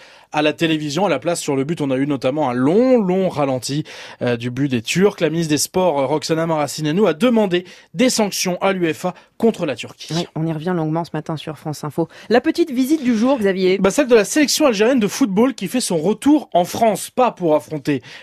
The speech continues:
Speaker 1: les Bleus, pas encore, vous l'aurez compris, mais contre la Colombie à Lille. Match à guichet fermé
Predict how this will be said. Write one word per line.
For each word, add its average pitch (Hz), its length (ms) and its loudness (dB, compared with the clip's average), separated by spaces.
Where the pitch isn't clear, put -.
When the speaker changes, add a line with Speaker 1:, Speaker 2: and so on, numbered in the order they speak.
Speaker 1:
les 180 220 4
Bleus, 254 220 4
pas 147 200 0
encore, 180 300 2
vous 156 100 -8
l'aurez 131 180 2
compris, 202 360 0
mais 196 120 2
contre 247 260 -2
la 156 80 0
Colombie 196 640 2
à 143 120 -2
Lille. 196 380 2
Match 180 320 -4
à 127 80 -4
guichet 175 340 -2
fermé 165 380 -2